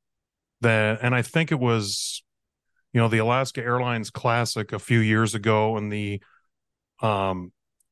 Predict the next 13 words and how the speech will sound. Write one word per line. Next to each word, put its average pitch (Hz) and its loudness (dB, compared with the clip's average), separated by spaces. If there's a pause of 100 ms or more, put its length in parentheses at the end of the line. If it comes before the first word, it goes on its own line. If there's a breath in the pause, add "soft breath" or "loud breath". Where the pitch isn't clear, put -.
(340)
the 110 2
Alaska 117 2
Prep 117 -2
Shootout 110 0 (320)
a 113 0
few 120 2
times 107 0 (100)
in 113 0
the, 98 -4 (480)
in 113 2
the 98 0
previous 135 2
years 101 0